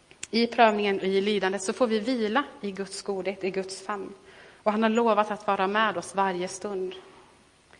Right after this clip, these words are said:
Och när vi går igenom motgångar, när vi prövas, så ger det oss ett utrymme att möta Gud där i prövningen. Och låta honom dra oss närmare honom och kasta oss på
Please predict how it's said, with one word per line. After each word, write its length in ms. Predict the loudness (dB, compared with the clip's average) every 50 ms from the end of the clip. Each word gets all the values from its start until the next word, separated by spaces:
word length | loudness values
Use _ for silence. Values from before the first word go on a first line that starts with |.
| -20 -20 -20 -20 _ _ _
Och 260 | 4 4 4 4 2 4
när 160 | 6 6 6
vi 80 | 6
går 140 | 4 4 4
igenom 320 | 4 6 4 4 4 2 0
motgångar, 640 | 0 -2 -4 -4 -4 -4 -2 -2 0 0 0 -2 -4 -8 -18 -10 -2
när 140 | 2 2 2
vi 100 | 2 0
prövas, 440 | -2 -2 -4 -2 -2 -2 -4 -8 -6
så 80 | -8
ger 280 | -6 -4 0 0 2 2
det 80 | 0 -2
oss 160 | -6 -6 -10
ett 220 | -10 -10 -6 -6
utrymme 540 | -4 -4 -4 -6 -6 -6 -6 -6 -4 -6 -8 -8 -10 -16 -20 -20 -20 -20 _ _ _ _ _ _ _ _ -6
att 200 | -6 -6 -4 -2
möta 420 | 0 2 2 0 0 -2 -4 -4
Gud 320 | -2 -2 -2 -2 -2 -2
där 260 | -2 -2 0 0 -2 -2
i 140 | -2 -6 -6
prövningen. 640 | -6 -6 -6 -6 -6 -6 -6 -8 -8 -8 -10 -10 -14 -18 -20 -20 -20 -20 _ _ _ _ -20 _ _
Och 100 | -4 -2
låta 320 | 2 2 2 2 2 -2 -4
honom 380 | -2 0 0 0 0 0 -2 -6 -10 -16 -18 -20 -20 -20 -20 _ _
dra 260 | -4 2 4 6 6 6
oss 320 | 4 2 -4 -10 -8 -4
närmare 440 | 0 0 0 0 0 -2 -2 -2 -2
honom 380 | -2 -4 -6 -4 -6 -6 -8
och 100 | -8 -8
kasta 400 | -6 -6 -8 -8 -8 -12 -10 -10
oss 140 | -10 -10 -10
på 280 | -8 -6 -4 -4 -4